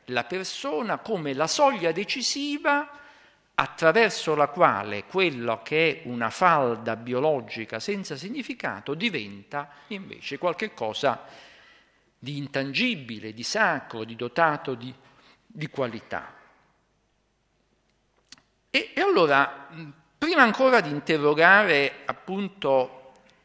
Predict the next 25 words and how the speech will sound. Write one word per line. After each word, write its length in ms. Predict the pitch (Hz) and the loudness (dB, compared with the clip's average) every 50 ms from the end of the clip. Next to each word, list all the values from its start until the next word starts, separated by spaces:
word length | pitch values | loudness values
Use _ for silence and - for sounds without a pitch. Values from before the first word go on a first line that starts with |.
| _ _ | _ _
l'antinomia, 760 | - 135 131 131 135 131 131 - 156 151 165 214 233 220 175 | -8 -4 -4 -2 -4 -4 -6 -8 -6 -4 -4 -2 0 0 0
la 160 | 131 113 117 - | 0 0 -2 -4
contraddizione 1200 | - - 147 147 139 - 156 151 135 131 143 131 - - - - 285 262 180 131 113 110 101 - | -4 -4 -2 -2 -4 -4 -4 -4 -4 -4 -8 -10 -10 -8 -6 -4 -2 -2 -2 -4 -6 -10 -12 -12
che 120 | - 113 | -14 -16
stiamo 380 | 98 - - - 147 139 127 110 | -16 -12 -8 -6 -6 -6 -6 -6
venendo 800 | 98 110 110 113 123 127 123 120 117 110 107 104 101 98 95 - _ _ _ _ _ _ _ | -8 -8 -8 -8 -8 -10 -10 -10 -10 -10 -10 -10 -10 -10 -12 -14 _ _ _ _ _ _ _
decifrando, 1200 | - 117 123 117 - - 117 - - - 117 98 87 85 80 80 80 82 85 95 110 123 - - - - - - - - - - - - _ _ _ | -10 -8 -6 -6 -6 -8 -12 -10 -8 -6 -6 -6 -6 -8 -12 -16 -18 -16 -10 -8 -6 -6 -6 -8 -14 -20 -20 -20 -20 -20 -20 -20 -20 -20 _ _ _
fermiamoci 580 | - - 247 285 320 359 415 415 208 - - | -8 -4 -4 -4 -2 -2 -2 -2 0 0 0
ancora 300 | 151 147 160 - 247 202 | -2 -4 -4 -4 -4 -2
un 80 | 165 160 | 2 4
attimo 400 | 156 160 175 - - 147 131 123 | 4 2 2 0 -4 -6 -6 -6
su 180 | 117 - 135 | -6 -8 -10
questo 340 | - - 143 131 - - 151 | -8 -8 -8 -6 -4 -4 -4
grande 440 | 147 160 190 208 214 226 226 196 147 | -2 2 2 2 2 2 0 -4 -6
successo 840 | - - 135 117 - - - 135 123 107 101 - - - - - 117 | -6 -8 -12 -10 -8 -6 -4 -4 -4 -6 -8 -8 -10 -10 -8 -10 -10
della 280 | 110 113 120 113 123 123 | -8 -8 -8 -8 -8 -8
nozione 600 | 127 131 123 - - - - 127 120 117 117 113 | -10 -10 -14 -14 -14 -12 -10 -10 -8 -10 -10 -12
di 100 | 101 98 | -12 -14
persona, 720 | - - 92 95 - - - - - - - - - - - | -16 -16 -16 -14 -14 -16 -16 -16 -18 -18 -20 -20 -18 -14 -4
no? 200 | 127 202 214 - | 0 0 0 0
Uno 280 | - 214 262 320 247 180 | 0 -2 -2 -2 -2 -2
dei 220 | 147 143 147 131 | -2 -2 -4 -2
termini 520 | - - 220 220 233 247 202 156 151 151 139 | 2 2 4 4 2 0 -2 -4 -6 -6 -8
più 180 | - - 262 | -10 -10 -14
fortunati, 1000 | 208 - - 180 151 127 - - 160 185 214 196 160 117 104 - - - 110 98 | -12 -10 -8 -8 -8 -8 -10 -8 -4 -2 0 0 0 -2 -6 -10 -12 -14 -14 -14